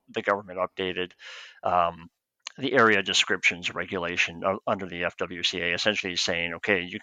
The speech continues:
you can't, you still can't hunt with a gun on Sundays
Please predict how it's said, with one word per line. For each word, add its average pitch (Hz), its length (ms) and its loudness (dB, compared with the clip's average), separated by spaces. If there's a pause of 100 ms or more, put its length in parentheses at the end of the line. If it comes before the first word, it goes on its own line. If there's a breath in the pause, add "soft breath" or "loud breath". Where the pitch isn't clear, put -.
you 120 140 -8
can't, 113 300 6
you 113 100 -4
still 160 240 4
can't 127 260 6
hunt 139 260 4
with - 100 -8
a 104 40 -6
gun 117 260 6
on 104 140 2
Sundays 90 640 -2